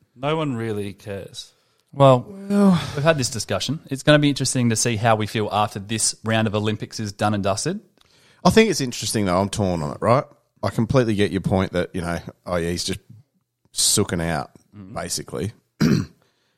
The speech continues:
Speaker 3: However, would you rather him go there and just, uh, like, attend because he feels compelled to attend?
Speaker 2: What, like, half-assed
Speaker 3: And
Speaker 2: effort?
Speaker 3: uh, yeah, and put on a really half-assed effort.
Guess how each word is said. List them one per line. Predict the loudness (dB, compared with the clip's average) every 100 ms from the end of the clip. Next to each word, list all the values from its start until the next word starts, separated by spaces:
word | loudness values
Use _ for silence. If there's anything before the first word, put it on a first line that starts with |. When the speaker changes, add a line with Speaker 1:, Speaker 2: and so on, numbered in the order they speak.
| _
Speaker 3:
However, | 2 4 4 0 -6 -10 -16 _ _ _
would | 0 2
you | 6
rather | 6 6 2
him | 0
go | 2 2 2
there | 0 -2
and | -4
just, | -4 -4 _ _ _ _
uh, | -6 -6 _ _
like, | 2 2
attend | 0 -2 0 2 2 -2
because | -4 -2 -2
he | -2
feels | -2 -2 -2 -6 -10 -8
compelled | 0 2 2 2 0
to | -2 -4
attend? | -4 -6 -6 -4 -4
Speaker 2:
What, | -4
like, | -2
half-assed | 4 4 6 2 2
Speaker 3:
And | 0
Speaker 2:
effort? | -2 0
Speaker 3:
uh, | 0
yeah, | -2 -2 -4
and | -2
put | 0 2
on | 2
a |
really | 4 4 4
half-assed | 4 2 4 2 2
effort. | 0 -2